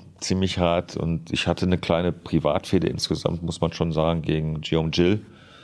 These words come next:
Hamburg, der jetzt Co-Trainer der Franzosen sind. Also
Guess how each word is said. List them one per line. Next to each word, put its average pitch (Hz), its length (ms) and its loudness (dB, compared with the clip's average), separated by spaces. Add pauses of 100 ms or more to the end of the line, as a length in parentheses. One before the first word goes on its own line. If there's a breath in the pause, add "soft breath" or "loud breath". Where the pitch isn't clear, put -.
(120)
Hamburg, 92 540 2
der 78 160 0
jetzt - 300 -2
Co-Trainer - 420 0
der 80 120 0
Franzosen 82 480 -4
sind. 85 300 0
Also 78 380 2